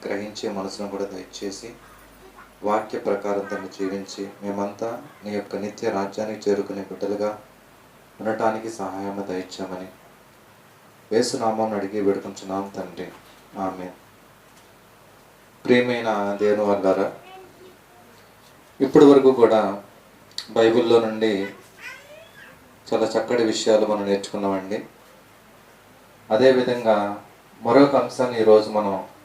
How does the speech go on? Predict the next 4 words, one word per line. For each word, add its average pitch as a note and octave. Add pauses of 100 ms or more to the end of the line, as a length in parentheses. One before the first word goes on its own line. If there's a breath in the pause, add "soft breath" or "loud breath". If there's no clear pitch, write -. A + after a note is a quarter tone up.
(540)
బైబిల్లో A2+
నుండి G#2
నేర్చుకుందాం. G2 (1500)
చాలామంది C#3